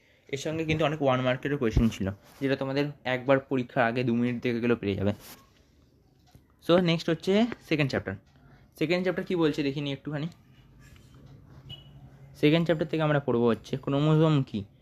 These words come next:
ক্রোমোজোম কী আর এটি কয় প্রকার, মানে সেক্স ক্রোমোজোম আর অটোজোমের কথা বলা হচ্ছে এখানে,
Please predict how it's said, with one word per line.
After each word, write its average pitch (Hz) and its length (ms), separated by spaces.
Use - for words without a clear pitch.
ক্রোমোজোম 156 500
কী 110 220
আর 123 120
এটি 139 200
কয় 123 220
প্রকার, 113 300
মানে 131 120
সেক্স 135 320
ক্রোমোজোম 135 400
আর 123 120
অটোজোমের 120 440
কথা 107 200
বলা 101 200
হচ্ছে 95 220
এখানে, 98 200